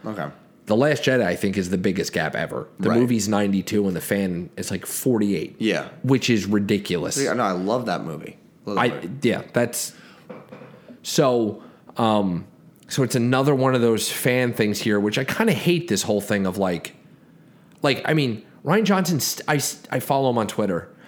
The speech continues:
Speaker 1: still gets, like, death threats for The Last Jedi.
Speaker 2: Right.
Speaker 1: Which is insane. This is, you know what I mean? Like, you don't threaten to kill someone because
Speaker 2: I know. Yeah.
Speaker 1: you think that something is screwed up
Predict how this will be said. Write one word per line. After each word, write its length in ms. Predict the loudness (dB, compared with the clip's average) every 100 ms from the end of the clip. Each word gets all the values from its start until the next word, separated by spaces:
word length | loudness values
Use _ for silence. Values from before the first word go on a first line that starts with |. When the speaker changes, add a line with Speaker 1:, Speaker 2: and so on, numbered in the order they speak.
| -12
Speaker 1:
still 420 | -4 -2 4 4 4
gets, 320 | 0 0 0
like, 160 | 0 -2 -8 _ _
death 320 | 2 2 0
threats 520 | -2 0 -2 -4 -10 -12 -20 -16
for 300 | -4 2 2
The 120 | 4
Last 320 | 2 2 0
Jedi. 380 | -2 -2 -4 -8 -14 -10
Speaker 2:
Right. 300 | -6 -6 -4 0
Speaker 1:
Which 200 | 2 2
is 160 | 0
insane. 920 | 0 0 0 0 -2 0 -2 -4 -10 -14 -4
This 220 | -2 2
is, 220 | 0 0 0
you 100 | 2
know 60 |
what 60 | 2
I 40 |
mean? 160 | 2 2
Like, 260 | 0 -2 -10 -18 _ -20 -20 -18 -4
you 120 | 2
don't 200 | 2 2
threaten 340 | 0 0 0 0
to 60 |
kill 240 | 0 0 2
someone 400 | 0 0 0 0
because 540 | -4 -2 -2 -4 -8 -12 -8
Speaker 2:
I 100 | -6
know. 200 | -6 -10 -20 _
Yeah. 160 | -10 -10 -12 -20 -8
Speaker 1:
you 180 | -4 -2
think 320 | 0 0 0
that 200 | -2 0
something 400 | 0 0 0 0
is 100 | 0
screwed 260 | 0 2 2
up 160 | 0